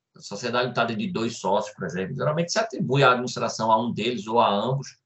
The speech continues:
né, no próprio contrato, sem maiores formalidades. Agora, se você tem uma sociedade limitada de estrutura mais complexa, com um quadro societário mais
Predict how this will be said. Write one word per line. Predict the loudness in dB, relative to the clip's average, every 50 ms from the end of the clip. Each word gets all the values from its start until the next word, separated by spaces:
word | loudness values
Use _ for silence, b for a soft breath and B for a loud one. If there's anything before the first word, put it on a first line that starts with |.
| _ _ _ _ _
né, | -4 -2 0
no | 0 -2 -2 0
próprio | 4 4 4 4 4 -2
contrato, | -6 -6 -6 -6 -6 -4 -2 0 2 2 2 2 0 -4 -10 -12 -12 -12 _ _ _ _ _ _ _ _
sem | -12 -8 -6 -4 -2
maiores | 0 2 2 2 2 2 0 0
formalidades. | -4 -6 -4 -2 -2 -2 -2 0 2 2 2 2 2
Agora, | 0 0 0 -2
se | -2 -4 -2
você | -2 -2 -2 -2 -2 0
tem | 0 0
uma | 0 0 -6
sociedade | -6 -8 -8 -6 -4 -2 0 2 2 2 2
limitada | 0 -6 -6 -2 0 2 2 2 0
de | -2
estrutura | -2 -4 -4 -6 -6 -4 -2 0
mais | 2 2 2 2
complexa, | 0 -2 -2 -4 -2 0 2 4 4 4 4 2 -2 -8 -10 -10 -10 b b b b b b b
com | -4 -4
um | -2 2
quadro | 4 4 4 4
societário | 2 -2 -6 -4 -2 -2 -2 -2 0 2 2 2 2 2
mais | 0 0 0 0 -2 -4 -6 -10 -14 _